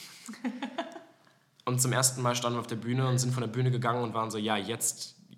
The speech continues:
Speaker 2: hier gehören wir eigentlich hin.“ So, das ist das Level, auf dem
Speaker 1: Ja.
Speaker 2: wir uns eigentlich bewegen. Und alles... Alles vorher wäre einfach drunter.
Speaker 1: Auch richtig guter Indikator, ähm, dass die Leute einen mögen, wenn die sagen oder das Gefühl haben, ähm, die müssen auf eine ganz große Bühne.
Speaker 2: Mhm.
Speaker 1: Richtig gut. Und das
Speaker 2: Möchtest du
Speaker 1: war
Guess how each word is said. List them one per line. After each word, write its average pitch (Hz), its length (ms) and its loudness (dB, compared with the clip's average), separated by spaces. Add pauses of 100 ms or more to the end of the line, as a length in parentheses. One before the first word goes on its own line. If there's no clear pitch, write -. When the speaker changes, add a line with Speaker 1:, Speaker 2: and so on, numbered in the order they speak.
(300)
Speaker 2:
hier 156 380 4
gehören 110 360 0
wir 107 100 0
eigentlich 110 340 0
hin.“ 82 160 -12
So, 101 100 -8
das 123 160 0
ist 139 100 2
das 113 120 -2
Level, 120 340 2
auf 95 100 -2
dem 220 100 -2
Speaker 1:
Ja. 220 60 0
Speaker 2:
wir 110 60 0
uns 107 180 -2
eigentlich 139 380 2
bewegen. 123 340 -2
Und 110 120 -2
alles... 120 260 -2 (440)
Alles 127 220 -2
vorher 127 260 -2
wäre 117 120 0
einfach 127 200 -4
drunter. 113 460 -6 (180)
Speaker 1:
Auch 233 200 -4 (160)
richtig 247 260 -6
guter 247 240 -10
Indikator, 208 760 -4 (120)
ähm, 196 260 -8
dass 202 140 -10
die 214 60 -14
Leute 196 240 -8
einen 190 200 -10
mögen, 190 280 -10
wenn 185 140 -10
die 185 240 -12
sagen 185 360 -8
oder 175 100 -12
das 180 200 -16
Gefühl 185 340 -10
haben, 185 500 -10 (380)
ähm, 175 580 -10
die 202 80 -6
müssen 185 220 -10
auf 170 60 -14
eine 180 100 -12
ganz 180 180 -10
große 175 240 -10
Bühne. 170 280 -10 (500)
Speaker 2:
Mhm. 104 220 -10 (160)
Speaker 1:
Richtig 196 280 -8
gut. 190 160 -12
Und 185 160 -14
das 208 160 -6
Speaker 2:
Möchtest - 20 -12
du 208 40 -2
Speaker 1:
war 190 60 0